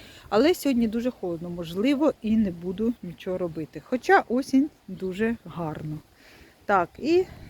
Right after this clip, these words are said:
давайте знову вернулася сюди.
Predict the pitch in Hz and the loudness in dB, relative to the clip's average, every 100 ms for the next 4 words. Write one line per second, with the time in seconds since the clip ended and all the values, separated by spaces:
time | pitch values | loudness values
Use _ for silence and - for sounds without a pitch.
0 | - 190 196 185 170 - 160 185 190 175 | -8 -2 2 2 2 -4 -8 -4 -2 -4
1 | 165 170 175 180 180 165 147 - 151 - | -6 -4 -4 -2 -2 -2 -2 -4 -8 -8
2 | 160 233 320 | 0 6 6